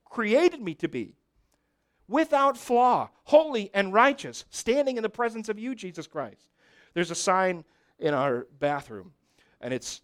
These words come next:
Lamentations three twenty-three. "His mercies are new every morning." Why are his mercies new every morning?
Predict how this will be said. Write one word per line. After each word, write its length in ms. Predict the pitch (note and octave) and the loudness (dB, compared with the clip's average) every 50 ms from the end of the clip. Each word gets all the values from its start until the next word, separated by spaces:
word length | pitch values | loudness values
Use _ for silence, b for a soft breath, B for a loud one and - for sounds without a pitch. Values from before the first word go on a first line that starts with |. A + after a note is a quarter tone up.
| _ | _
Lamentations 680 | - B2+ D3+ E3 E3+ E3+ D#3+ E3 E3+ D#3+ - E3 C3 - | -4 0 2 2 2 2 0 -4 -6 -6 -6 -10 -14 -12
three 180 | - E3 D#3 D3+ | -8 -8 -8 -6
twenty-three. 580 | - D#3+ D3 C#3+ - - D3 C3+ G#2 G2 F#2+ - _ _ _ _ _ _ _ _ _ _ | -6 -8 -8 -8 -8 -8 -8 -8 -8 -8 -12 -18 _ _ _ _ _ _ _ _ _ _
"His 220 | - - C#3+ A#2+ C3 | -10 -10 -10 -6 -2
mercies 500 | D3+ E3 A3 A3 A3 - G3+ F#3+ F3 - | 0 2 2 2 0 -4 -10 -10 -10 -6
are 160 | - C#3+ C#3 | -4 -4 -4
new 380 | C#3 D3 E3 E3+ F3 E3+ E3+ | -4 -4 -4 -2 -2 -2 -4
every 340 | - C#3 C#3+ C3+ C#3 C#3 C#3 | -4 -6 -6 -6 -6 -8 -8
morning." 380 | C3+ B2+ B2 B2 G#2+ F#2+ F#2+ - _ _ _ | -8 -6 -8 -8 -8 -10 -16 -20 _ _ _
Why 460 | - C3+ D#3 F#3 G#3+ G#3+ G#3+ A3 A3 G3+ | -8 -4 -2 -2 -2 -2 -2 -2 -2 -2
are 160 | E3 E3+ D#3 | 0 -2 -2
his 260 | C#3+ E3+ D#3+ C#3+ C#3 | -2 -4 -8 -8 -8
mercies 540 | D3 D#3 F3+ F#3+ F3 - G#3 F#3 E3 - C#3 | -6 -6 -6 -6 -6 -8 -10 -12 -12 -12 -16
new 460 | C#3+ D3+ E3 F3+ F#3+ G3 G3+ G#3 G#3 | -14 -10 -8 -6 -6 -6 -6 -6 -8
every 380 | - E3+ F3 F3 E3 E3 E3+ E3 | -6 -6 -6 -6 -6 -6 -8 -6
morning? 480 | D#3+ D3+ D#3 D#3+ F3 F#3+ G#3 A3 A#3+ | -6 -4 -4 -4 -4 -6 -8 -10 -14